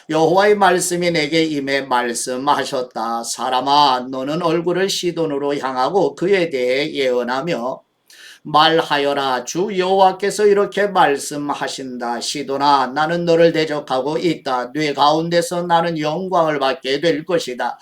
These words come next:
내가 그에게 심판을 행하게 될 때, 그 안에서 내가 거룩하게 여겨질 때, 내가 여호와임을 그들은 알게 될 것이다.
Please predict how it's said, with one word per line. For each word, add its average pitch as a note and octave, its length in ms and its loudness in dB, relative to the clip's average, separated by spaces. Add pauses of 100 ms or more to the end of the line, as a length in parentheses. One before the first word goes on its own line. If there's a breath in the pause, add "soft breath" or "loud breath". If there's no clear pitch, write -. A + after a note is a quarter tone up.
(240 loud breath)
내가 D3+ 340 0
그에게 C#3+ 460 0
심판을 B2 720 -6
행하게 C#3+ 520 -2
될 F3 260 2
때, C3 240 0
그 C3 180 -4
안에서 F3 440 -2
내가 F3+ 340 0
거룩하게 C#3 680 -2
여겨질 F3+ 560 0
때, C3 240 0
내가 C3 420 -2
여호와임을 E3+ 840 2
그들은 D#3 560 -2
알게 B2 600 -6
될 C#3+ 260 0
것이다. - 640 -4